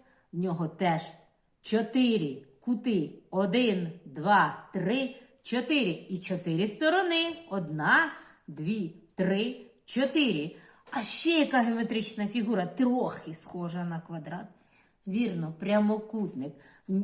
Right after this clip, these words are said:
Чим? А як ви гадаєте, чим? Так, тим, що в нього теж чотири кути. Один, два, три, чотири. Молодці. А скажіть мені, будь ласка, як з квадрата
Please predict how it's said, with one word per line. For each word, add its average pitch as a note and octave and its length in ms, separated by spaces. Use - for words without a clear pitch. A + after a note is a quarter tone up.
Чим? G#3+ 460
А E3+ 100
як D#3+ 200
ви F#3+ 120
гадаєте, E3 520
чим? E3 400
Так, F3+ 400
тим, E4+ 320
що - 200
в D4 80
нього C#4+ 240
теж D4+ 400
чотири F4 540
кути. C#4+ 600
Один, C4 540
два, A#3 520
три, D4+ 380
чотири. B3 840
Молодці. G#3+ 680
А A#3 120
скажіть G#4 480
мені, F#4+ 160
будь D#4+ 200
ласка, F#3+ 560
як A3+ 400
з - 120
квадрата G#3 1080